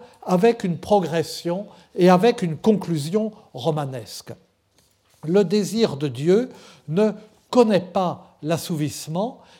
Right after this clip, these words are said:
il survit à son assouvissement et même s'y alimente. Vous vous rappelez peut-être cette très belle citation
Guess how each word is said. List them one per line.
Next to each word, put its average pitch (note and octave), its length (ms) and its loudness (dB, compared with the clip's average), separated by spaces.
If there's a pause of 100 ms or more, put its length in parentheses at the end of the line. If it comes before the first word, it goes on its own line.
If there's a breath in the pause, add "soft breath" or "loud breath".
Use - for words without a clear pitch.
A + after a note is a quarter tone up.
(100)
il G#3 260 2
survit A3+ 640 -2
à F#3+ 80 0
son F3+ 280 -6
assouvissement F3 920 -8 (300 soft breath)
et F#3 140 6
même F#3 360 2
s'y D#3+ 220 -6
alimente. D#3 580 -2
Vous D#3 80 -6
vous D3 40 -6
rappelez C#3 320 -8
peut-être F3 320 -8
cette C#3 160 -20
très E3 160 -10
belle F#3+ 300 -4
citation D3+ 580 -14